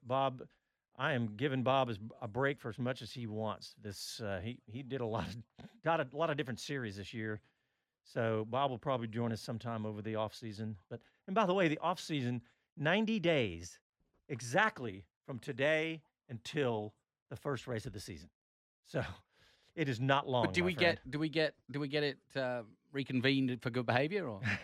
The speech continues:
Speaker 1: Yeah.
Speaker 2: Singapore, Singapore, Singapore, David Lawrence says.
Speaker 1: Yeah. Andy P. All right. La-, Andy P brought up something that
Speaker 2: Almost
Speaker 1: or,
Speaker 2: double
Speaker 1: or
Speaker 2: points
Speaker 1: in,
Speaker 2: there.
Speaker 1: he illustrates something that I wanted to bring up, and that is two races in most anybody's top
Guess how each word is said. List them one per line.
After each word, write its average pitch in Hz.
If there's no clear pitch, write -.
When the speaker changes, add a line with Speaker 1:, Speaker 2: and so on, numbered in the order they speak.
Speaker 1:
Yeah. 131
Speaker 2:
Singapore, 233
Singapore, 220
Singapore, 156
David 110
Lawrence 107
says. 123
Speaker 1:
Yeah. 113
Andy 185
P. 170
All 175
right. 175
La-, 180
Andy 202
P 190
brought 175
up 160
something 139
that 120
Speaker 2:
Almost 131
Speaker 1:
or, 139
Speaker 2:
double 135
Speaker 1:
or 135
Speaker 2:
points -
Speaker 1:
in, 143
Speaker 2:
there. -
Speaker 1:
he 139
illustrates 175
something 117
that 113
I 110
wanted 110
to 110
bring 120
up, 151
and 113
that 113
is 101
two 233
races 147
in 147
most 165
anybody's 208
top -